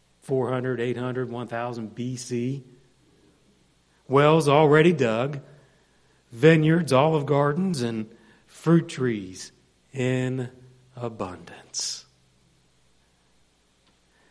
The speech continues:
They ate till they were full and were well nourished. They reveled, God, in your great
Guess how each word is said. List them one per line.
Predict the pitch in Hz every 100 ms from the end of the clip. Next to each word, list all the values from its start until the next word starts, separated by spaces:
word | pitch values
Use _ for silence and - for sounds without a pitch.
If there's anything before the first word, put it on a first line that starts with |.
| _
They | 139 151 143
ate | 175 170 - - - -
till | 147
they | 139 143
were | 139
full | 123 - 160 156 110 98 - - _ _ -
and | 139 131
were | 131 123
well | 120 131 131 127 127
nourished. | 113 113 101 85 - - - - _ _ _ _ _ _ _ _ _ _ _ _ _ _ _ -
They | 120 156 156
reveled, | 143 135 156 170 143 131 110 -
God, | 104 98 - - - - _ _ _
in | 139 135 127
your | 123 147 151 147 147 139 - - -
great | 131 120 120 117 113 113 -